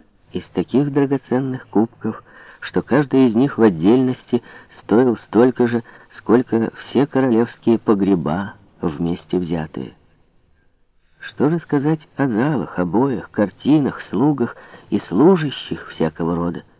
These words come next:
Что сказать о том, как тут служили, тут, где порядок заменял этикет,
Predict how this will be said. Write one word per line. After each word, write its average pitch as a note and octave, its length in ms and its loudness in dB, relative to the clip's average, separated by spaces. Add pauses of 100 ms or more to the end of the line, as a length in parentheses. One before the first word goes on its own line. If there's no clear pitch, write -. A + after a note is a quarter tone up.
(520)
Что - 260 0
сказать C3 460 2
о B2 120 0
том, C#3 360 0 (320)
как - 220 -4
тут - 200 -2 (120)
служили, G2+ 640 -2 (240)
тут, A2+ 380 0 (260)
где F#2+ 240 -2
порядок G2 580 -2 (200)
заменял F2+ 640 -2
этикет, F2+ 520 -6